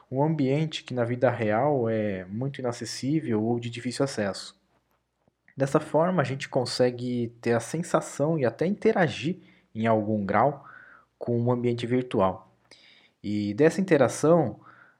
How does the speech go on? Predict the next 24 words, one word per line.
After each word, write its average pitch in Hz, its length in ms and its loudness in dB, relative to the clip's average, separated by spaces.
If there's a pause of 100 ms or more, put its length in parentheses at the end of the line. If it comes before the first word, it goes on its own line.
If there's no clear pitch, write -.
eh, 101 880 -4
do 95 140 -6
nosso 113 220 0
comportamento 110 760 -2
e 104 40 -8
reações, 143 640 -2 (440)
também 123 300 2
podem 139 280 4
gerar 123 300 2
uma 131 180 -2
imensidade 120 840 0
de 113 120 -2
dados 104 480 2
que - 140 -10
podem 117 520 0
ser 113 220 -6
estudados 104 720 0
via 95 180 -4
inteligência 104 500 -4
artificial 104 800 -4
ou 90 600 -4 (160)
data 104 200 0
analytics, 95 580 -4
enfim, 90 260 -12